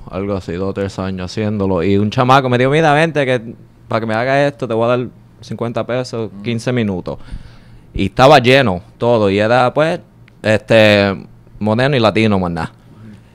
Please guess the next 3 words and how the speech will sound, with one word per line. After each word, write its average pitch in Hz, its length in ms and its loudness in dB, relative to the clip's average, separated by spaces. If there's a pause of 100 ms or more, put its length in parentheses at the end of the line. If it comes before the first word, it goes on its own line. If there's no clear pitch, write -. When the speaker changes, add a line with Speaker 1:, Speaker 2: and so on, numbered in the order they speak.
(140)
Speaker 1:
Y 107 180 0
empiezan 127 1040 2 (340)
el... 104 560 0